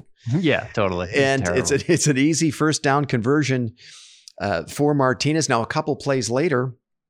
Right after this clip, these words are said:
Speaker 2: it was third and long. And at this point, you had McCaffrey in the game, and you have Warner blitzing on the play. And it, he, he completely misdiagnoses the play. He blitzes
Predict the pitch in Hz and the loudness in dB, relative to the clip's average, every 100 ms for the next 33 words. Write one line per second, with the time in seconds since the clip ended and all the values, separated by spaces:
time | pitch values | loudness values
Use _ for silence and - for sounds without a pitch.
0 | _ _ _ _ _ _ - - 107 104 | _ _ _ _ _ _ -6 -4 -2 -4
1 | - 143 156 135 110 113 127 151 160 - | -2 0 0 0 0 0 0 0 -4 -8
2 | _ - - _ - 113 104 143 - - | _ -20 -20 _ -6 -4 -2 -2 -4 -4
3 | 143 110 110 120 107 - 135 151 - 113 | -4 -2 0 0 -2 -4 -2 -2 -2 -2
4 | 107 101 98 92 95 120 - _ - - | -2 -4 -4 -4 -4 -6 -12 _ -20 -20
5 | _ _ - 120 127 131 120 - - 113 | _ _ -4 0 0 0 -4 -8 -12 -12
6 | - _ - - 131 120 113 165 214 110 | -14 _ -10 -2 0 0 0 0 2 0
7 | 123 - _ _ _ _ - 131 123 220 | -4 -10 _ _ _ _ -10 -4 0 0
8 | - 127 98 85 78 - 104 82 87 113 | 0 -2 -2 -4 -6 -10 -6 -6 -6 -10
9 | - _ _ - 139 135 107 - 117 131 | -14 _ _ -6 -4 -4 -6 -8 -4 -4
10 | - 120 120 127 180 180 143 113 160 - | -4 -6 -6 -4 -2 0 -2 -2 -2 0
11 | 165 139 139 131 110 113 120 110 107 123 | 0 0 0 -2 -6 -6 -2 -2 -2 -4
12 | 139 175 - 120 117 | -2 -2 0 0 -2